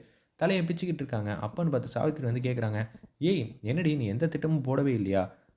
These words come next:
எனக்கு ஏதாவது கோவம் வந்துட போதா அத்தை? நீங்க தான் மூணாவது பரிகாரம் பண்றப்ப நான் வெளியவே வரக்கூடாது, ரூமை விட்டு வெளியவே வரக்கூடாதுன்னு சொல்லிவிட்டு இப்போ உட்காந்து என்ன காமெடி பண்றீங்களா?" "அப்படி நானா சொன்னேங்கிற" மாதிரி சாவித்திரி வந்து பேசுறாங்க. அந்த இடத்துல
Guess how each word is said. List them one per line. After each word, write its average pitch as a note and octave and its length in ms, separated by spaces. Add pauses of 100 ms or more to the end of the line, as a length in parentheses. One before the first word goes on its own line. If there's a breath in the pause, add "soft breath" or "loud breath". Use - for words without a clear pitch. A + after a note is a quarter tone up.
(160)
எனக்கு A2+ 300
ஏதாவது D#3 440
கோவம் E3+ 260
வந்துட A#2+ 140
போதா G#2+ 260
அத்தை? G2+ 300 (180)
நீங்க C3+ 260
தான் C3+ 180
மூணாவது B2 380
பரிகாரம் A2 540
பண்றப்ப G2+ 420
நான் F#2+ 220
வெளியவே C3 380
வரக்கூடாது, A2 580
ரூமை D3 280
விட்டு B2+ 320
வெளியவே C#3 260
வரக்கூடாதுன்னு A2+ 380
சொல்லிவிட்டு A2+ 540 (200 loud breath)
இப்போ F#3+ 240
உட்காந்து E3 200
என்ன A2 140
காமெடி F3 320
பண்றீங்களா?" A#2+ 540
"அப்படி - 340
நானா E3+ 480
சொன்னேங்கிற" C#3 420
மாதிரி A2 260
சாவித்திரி D3+ 420
வந்து A2 180
பேசுறாங்க. A2+ 440
அந்த B2 240
இடத்துல G#2+ 320